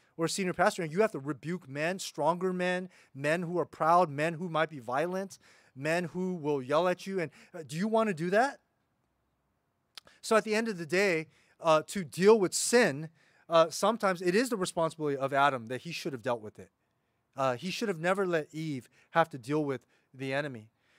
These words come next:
Now, aside from that, when you look at the office of deacon, it's re-, re-, reserved for both men and women. That's why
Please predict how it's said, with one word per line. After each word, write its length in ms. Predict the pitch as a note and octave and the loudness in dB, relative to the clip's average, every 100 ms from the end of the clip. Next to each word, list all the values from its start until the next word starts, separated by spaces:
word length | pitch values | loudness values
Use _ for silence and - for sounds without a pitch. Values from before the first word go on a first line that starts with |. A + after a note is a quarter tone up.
| _ | _
Now, 240 | E3 G3 G3 | 6 6 6
aside 460 | F#3+ - G#3 C4 - | 0 2 6 6 4
from 160 | F#3+ | -4
that, 200 | E3 D#3+ | 0 0
when 160 | D#3+ F3 | 0 -6
you 80 | F3 | -2
look 180 | G#3+ B3 | -2 -2
at 80 | |
the 60 | F3+ | -6
office 420 | D3+ G3+ A3 - | 2 2 2 -8
of 120 | D3 | -8
deacon, 420 | A2+ G#3+ - E3 D#3+ | -4 -4 -4 -6 -6
it's 160 | E3 | -8
re-, 120 | D#3+ C#3+ C#3+ C3 | -10 -14 -16 -6
re-, 140 | E3 - - - | -6 -6 -18 -4
reserved 380 | F3+ D3 F#3 G#3 | -2 2 2 2
for 100 | F3+ | -2
both 260 | E3 F3+ D3 | -2 -2 -2
men 220 | D#3+ E3+ | -2 0
and 160 | D#3+ | 0
women. 260 | E3 A3 D3+ | 0 -2 2
That's 240 | E3 F3 | 4 4
why 240 | F3+ F3 | 4 2